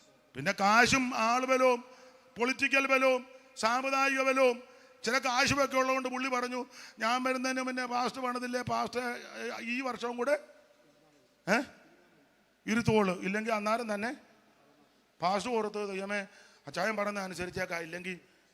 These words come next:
പാസ്റ്ററുടെ ഭാര്യയും പറയും, "നിങ്ങൾക്ക് തന്നെ എന്തെങ്കിലുമൊക്കെ പണിത് വെക്കുക, നിങ്ങൾ ഞങ്ങളുടെ കാര്യം നോക്ക്. നിങ്ങൾ ഇവനെ എല്ലാം നന്നാക്കാൻ പോയാൽ ഞാനും കൊച്ചുങ്ങളും പരിപാടി."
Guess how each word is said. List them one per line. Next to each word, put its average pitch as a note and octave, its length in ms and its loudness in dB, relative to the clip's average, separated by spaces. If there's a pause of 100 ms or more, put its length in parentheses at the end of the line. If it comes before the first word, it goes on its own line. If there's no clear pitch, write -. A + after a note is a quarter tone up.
(1400)
പാസ്റ്ററുടെ G#3 320 2
ഭാര്യയും G#3 340 2
പറയും, F#3+ 200 -2
"നിങ്ങൾക്ക് G3+ 240 -8
തന്നെ G3+ 160 -6
എന്തെങ്കിലുമൊക്കെ F#3+ 420 -4
പണിത് E3+ 240 -6
വെക്കുക, D3+ 200 -8
നിങ്ങൾ D3+ 220 -8
ഞങ്ങളുടെ D#3+ 260 -6
കാര്യം C#3+ 220 -8
നോക്ക്. A2+ 220 -12
നിങ്ങൾ - 1400 -12
ഇവനെ F3+ 180 -2
എല്ലാം E3 220 -2
നന്നാക്കാൻ D#3+ 420 -6
പോയാൽ D3+ 220 -4
ഞാനും D3 300 -4
കൊച്ചുങ്ങളും D3+ 420 -8
പരിപാടി." D3 420 -6